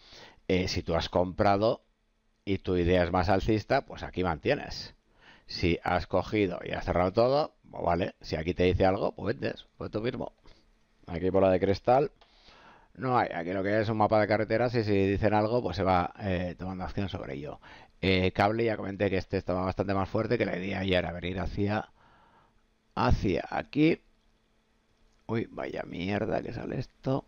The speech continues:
Vamos a un cuadrado, hacia ahí. Como objetivo. Em,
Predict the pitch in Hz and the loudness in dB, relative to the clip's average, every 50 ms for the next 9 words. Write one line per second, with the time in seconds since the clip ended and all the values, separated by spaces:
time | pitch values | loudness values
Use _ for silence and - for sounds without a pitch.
0 | _ _ _ _ _ _ _ _ _ _ _ _ - - - - - - - - | _ _ _ _ _ _ _ _ _ _ _ _ -20 -16 -16 -14 -14 -14 -16 -12
1 | - - - 82 120 135 131 - - - - - - 73 - - - 71 90 85 | -10 -6 -2 0 2 2 2 0 -4 -6 -10 -8 -6 -6 -4 -6 -4 -4 -2 0
2 | 101 156 185 - - _ - - _ _ _ _ _ _ _ _ _ _ _ _ | 2 2 2 0 -2 _ -20 -20 _ _ _ _ _ _ _ _ _ _ _ _
3 | _ _ _ _ _ _ _ _ _ _ _ _ _ _ _ _ _ _ _ _ | _ _ _ _ _ _ _ _ _ _ _ _ _ _ _ _ _ _ _ _
4 | _ _ _ _ _ _ _ - 117 120 113 117 107 107 - - - - 73 - | _ _ _ _ _ _ _ -8 -6 -2 -2 -2 -2 -2 -2 -2 -2 -2 -2 -2
5 | - - _ _ _ _ _ _ _ _ - - 104 95 85 78 71 67 64 - | -4 -8 _ _ _ _ _ _ _ _ -4 0 2 2 2 0 -4 -8 -12 -16